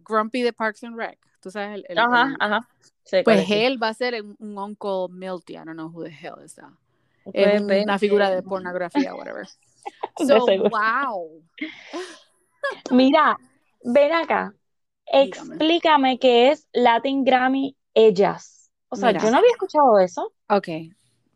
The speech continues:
Speaker 1: Yo to-, porque yo había visto como que clips, "Oh my God,
Speaker 2: Pero
Speaker 1: Grammys", y yo
Speaker 2: esto
Speaker 1: dije,
Speaker 2: es
Speaker 1: "Oh my
Speaker 2: nuevo.
Speaker 1: God". Yo creo que sí, o sea, yo dije, "Oh my God, los Grammys", o hay awards, iba a llamar a Becky y decirle, "Becky,
Speaker 2: Becky,
Speaker 1: vamos a hacer", tú sabes.
Speaker 2: exacto. Becky nos tiene que
Speaker 1: Pero,
Speaker 2: informar.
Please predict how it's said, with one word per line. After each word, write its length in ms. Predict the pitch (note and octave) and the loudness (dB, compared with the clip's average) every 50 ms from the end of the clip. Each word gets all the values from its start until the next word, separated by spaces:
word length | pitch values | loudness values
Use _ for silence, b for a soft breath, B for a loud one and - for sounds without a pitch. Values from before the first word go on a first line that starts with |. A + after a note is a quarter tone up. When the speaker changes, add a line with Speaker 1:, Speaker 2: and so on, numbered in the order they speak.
| _ _ _ F3 _ | _ _ _ _ _
Speaker 1:
Yo 200 | - A3+ A3+ A#3 | -10 -8 -8 -8
to-, 180 | - B3+ B3 - - G#3 | -8 -10 -12 -12 -14 -18
porque 240 | - G#3 - G#3+ F#3+ | -18 -16 -14 -12 -10
yo 100 | G3+ G3+ | -10 -8
había 120 | G#3+ A#3 | -8 -8
visto 240 | C4+ E4+ E4+ - E4 | -8 -10 -12 -14 -14
como 180 | C#4 A#3+ A3+ G#3 | -14 -14 -14 -14
que 120 | F#3+ F#3 | -14 -16
clips, 640 | _ - D4 D#4+ E4 E4 D#4+ D#4+ D#4+ D#4 - _ _ - | _ -10 -10 -10 -10 -10 -12 -12 -14 -14 -16 _ _ -8
"Oh 160 | D#4 F4+ F#4+ | -6 -4 -4
my 100 | E4+ D#4+ | -4 -4
God, 220 | D#4+ E4 E4 D4+ C4+ | -4 -4 -4 -2 2
Speaker 2:
Pero 0 | |
Speaker 1:
Grammys", 380 | C4+ C#4+ C#4 C#4+ C4 A3+ - | 4 6 6 6 4 2 2
y 40 | A#4 | 4
yo 60 | C5 | 4
Speaker 2:
esto 120 | C#5 D4 C#4+ | 4 4 4
Speaker 1:
dije, 80 | C#4 | 2
Speaker 2:
es 40 | - | 2
Speaker 1:
"Oh 60 | - - | 2 2
my 140 | A#4+ C#5 G#4 | 2 2 4
Speaker 2:
nuevo. 500 | G4+ C#5+ E5 F5+ A4 C#5 - F3 E3+ F3+ | 4 6 6 6 4 4 2 0 -2 -6
Speaker 1:
God". 60 | - _ _ _ _ _ _ _ _ _ _ _ | -12 _ _ _ _ _ _ _ _ _ _ _
Yo 140 | - F3+ - | -10 -10 -10
creo 140 | - F3 | -10 -10
que 120 | F#3+ A3 A3+ | -10 -8 -6
sí, 120 | - F4 | -6 -4
o 40 | E4+ | -2
sea, 160 | - B3 - _ | 0 -2 -2 _
yo 120 | G#3 B3 | -6 -10
dije, 160 | C4 D4 C4+ C4 | -8 -6 -4 -4
"Oh 100 | C4+ D4+ | -4 -4
my 100 | F4+ F#4 | -4 -4
God, 120 | G#4+ A4 | -4 -2
los 80 | F#4+ C4+ | -2 -2
Grammys", 380 | A3 A3 A3 D4+ F#4+ F4 C#4 - | -2 -2 -2 -2 -2 -6 -6 -2
o 180 | - A3+ A3 G#3+ | 0 0 0 0
hay 180 | - G#3 G#3 G#3+ | -2 -6 -8 -8
awards, 440 | A3 A3 A#3 D4+ E4+ B3+ G#3 - _ - | -10 -8 -6 -6 -6 -6 -6 -10 _ -16
iba 160 | A3+ G#3+ G#3 G#3 | -12 -8 -6 -6
a 20 | |
llamar 220 | G#3 G3+ G3+ G#3 G#3 | -6 -6 -6 -6 -6
a 40 | G#3 | -6
Becky 240 | A#3+ D4+ - - | -8 -8 -12 -12
y 40 | A#3+ | -16
decirle, 260 | G#3 G3+ - G#3 F#3+ | -16 -14 -10 -8 -8
"Becky, 220 | F#3 A#3+ D#4+ - A4+ A4 - | -6 -6 -6 -6 -6 -10 -10
Speaker 2:
Becky, 280 | - G#3 G3+ A#3 A#3+ C4+ | -6 0 4 4 4 4
Speaker 1:
vamos 180 | D#4+ E4 A3 | 4 2 0
a 20 | A#3 | 2
hacer", 160 | A3+ B3+ B3 | 2 2 0
tú 80 | - A#3+ | 0 0
sabes. 200 | - - B3+ E4 | 0 0 2 0
Speaker 2:
exacto. 520 | F#4 _ _ - G4+ E4+ C#4 A#3+ A#3+ A#3+ _ _ _ - | -2 _ _ 0 2 4 4 2 0 -4 _ _ _ -8
Becky 280 | G#3+ A3 A3+ A3 B3 | -2 0 0 2 2
nos 140 | C#4 D#4 D#4 | 0 -2 -4
tiene 180 | - F4+ F4+ F4+ | -6 -8 -8 -6
que 60 | E4 | -8
Speaker 1:
Pero, 80 | C#4+ F3+ | -6 -2
Speaker 2:
informar. 420 | F#3+ D#4+ D4 F#3+ C#4 F3 F3 F3+ | 0 0 0 0 -2 -4 -6 -8